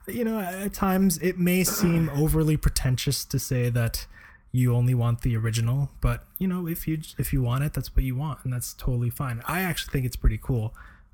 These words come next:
Speaker 1: Um, I, I think it's awesome that somebody has, say, a reproduction, uh, Doxa Black Lung and the
Speaker 2: Yeah.
Speaker 1: original as well, or something,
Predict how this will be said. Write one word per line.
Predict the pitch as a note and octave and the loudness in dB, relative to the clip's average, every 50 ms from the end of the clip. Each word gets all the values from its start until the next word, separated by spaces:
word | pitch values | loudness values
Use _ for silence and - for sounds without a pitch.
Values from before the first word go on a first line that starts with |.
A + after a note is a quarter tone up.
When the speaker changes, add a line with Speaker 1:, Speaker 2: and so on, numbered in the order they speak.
| - - | -10 -6
Speaker 1:
Um, | A#2 A2+ A2+ A2+ A2+ A2+ A2+ A2 - - - _ - - - _ _ _ - | -4 -2 -2 -2 -2 -2 -4 -6 -8 -14 -20 _ -20 -20 -20 _ _ _ -4
I, | C3 A#2+ A#2 A2+ A2+ A#2 A#2 | -4 -2 -2 -4 -4 -4 -4
I | A#2+ | -6
think | A#2 - D3 B2+ | -2 -2 0 0
it's | B2 - | 0 0
awesome | C3+ C3 D3+ D3+ - - C#3 C3 B2+ B2 - - - | 0 0 0 0 2 2 4 4 4 2 0 0 -4
that | - B2 | -2 -2
somebody | - - C3 B2 B2 A#2+ | 2 2 6 6 6 6
has, | A#2 - B2+ A#2 A#2 A#2 A#2 A#2 - - - - - - | 6 2 2 2 2 2 2 0 -2 -4 -10 -12 -16 -14
say, | - - - C3 B2 A#2+ A#2+ | -12 -4 0 2 2 2 2
a | A#2 A#2 A#2 A2+ - | 2 2 0 0 2
reproduction, | B2+ B2 - A#2 B2 B2 A#2+ A#2 - - - B2 A#2 A2+ A2 A2+ A2+ - - - - - - - _ _ _ _ _ _ | 0 4 6 6 6 6 0 -2 -4 -4 -2 0 0 2 0 0 -2 -6 -10 -20 -20 -20 -20 -20 _ _ _ _ _ _
uh, | B2 A#2+ A2+ A2+ A2 A2+ A2 A2 A2+ A2 G#2+ - - _ _ _ _ _ _ _ _ _ _ _ _ _ _ - | -2 -2 0 0 0 0 0 0 -2 -4 -4 -8 -18 _ _ _ _ _ _ _ _ _ _ _ _ _ _ 0
Doxa | A2 - - - C3 A#2 | 0 0 -4 -4 -4 0
Black | A#2 A#2+ A2+ A2+ - - | 0 0 0 0 -2 0
Lung | - B2 A#2 A#2 A2+ A2+ B2+ - | 0 2 2 2 0 -2 -4 -2
and | - B2+ C3 B2 | -2 0 2 2
the | A#2 | 2
Speaker 2:
Yeah. | A#2 | 2
Speaker 1:
original | A#2 A#2 A#2+ A#2 A2+ A#2 A2+ A2 A2+ A#2 | 2 4 4 4 6 4 4 4 4 2
as | A#2 A#2 | 2 2
well, | A#2 A#2 A2+ A2+ A2+ B2 B2+ | 2 0 0 0 0 -2 -2
or | A#2+ A#2 | -2 -2
something, | - - B2 A#2 - - B2 A#2 A#2+ | -2 -2 -2 -2 -2 -2 -2 -2 -4